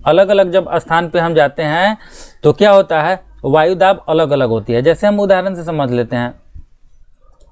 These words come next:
जैसे हम मानते हैं यहाँ पे राजस्थान और यहाँ पे हैं बिहार, तो हम ये राजस्थान समझाने के लिए हम बोल रहे हैं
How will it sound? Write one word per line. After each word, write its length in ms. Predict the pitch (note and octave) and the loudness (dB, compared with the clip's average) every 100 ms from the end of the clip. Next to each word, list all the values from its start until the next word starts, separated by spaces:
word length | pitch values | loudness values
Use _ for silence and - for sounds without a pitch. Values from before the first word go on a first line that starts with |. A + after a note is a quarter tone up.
| - E3+ | -8 0
जैसे 240 | F3 G3+ | 2 2
हम 120 | G3+ | 0
मानते 300 | E3+ C3+ B2 | 0 -2 0
हैं 240 | C#3+ D3 B2+ | -2 -2 -2
यहाँ 320 | D3 D3+ D3+ | 0 0 0
पे 180 | E3+ - - D3 | 0 0 -2 0
राजस्थान 680 | C3 A#2 A2+ - B2 C#3+ D#3+ - _ - _ _ _ - - - - - - | 2 2 -2 -2 -2 -2 -8 -20 _ -20 _ _ _ -20 -20 -20 -20 -14 0
और 360 | B2 C3 - - - | 4 4 0 -8 -4
यहाँ 240 | C#3+ C3 C3 | 0 2 0
पे 120 | C#3+ | 0
हैं 160 | C3 A#2+ | 0 0
बिहार, 380 | A#2 A#2 B2+ - - - _ _ - - _ B4+ B4+ B4+ _ - - - - - - - _ | 2 2 -2 -8 -20 -20 _ _ -20 -20 _ _ -20 -20 _ -20 -20 -20 -20 -20 -20 -20 _
तो 80 | F#3+ | 0
हम 260 | G3+ A3+ - - | 2 0 -4 -4
ये 360 | E3 F#3 G3+ - | 0 2 0 0
राजस्थान 720 | F3 F#3 F#3 F3+ - F#3 G3 - _ _ _ _ _ - | 0 2 2 -2 -4 -6 -6 -14 _ _ _ _ _ -4
समझाने 400 | D#3+ E3 F#3 G3 | 0 2 0 -2
के 80 | G3 | -2
लिए 140 | G3 | -2
हम 120 | G3 | 0
बोल 200 | F3+ F3+ | 0 0
रहे 100 | F3+ | -2
हैं 120 | F#3+ | -6